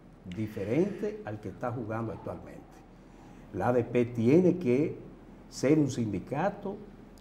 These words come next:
reivindicativo, pero a la vez propositivo, que sea capaz de formular propuestas en beneficio del magisterio, en beneficio de la sociedad dominicana.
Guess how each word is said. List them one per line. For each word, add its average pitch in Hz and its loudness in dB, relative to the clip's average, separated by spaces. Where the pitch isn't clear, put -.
reivindicativo, 139 6
pero 123 8
a 120 4
la 117 6
vez 202 8
propositivo, 180 4
que 131 0
sea 185 4
capaz 156 4
de 143 0
formular 135 2
propuestas - 2
en 120 2
beneficio 127 6
del 151 8
magisterio, 117 0
en 117 2
beneficio 120 4
de 127 2
la 117 2
sociedad 95 -4
dominicana. 71 -8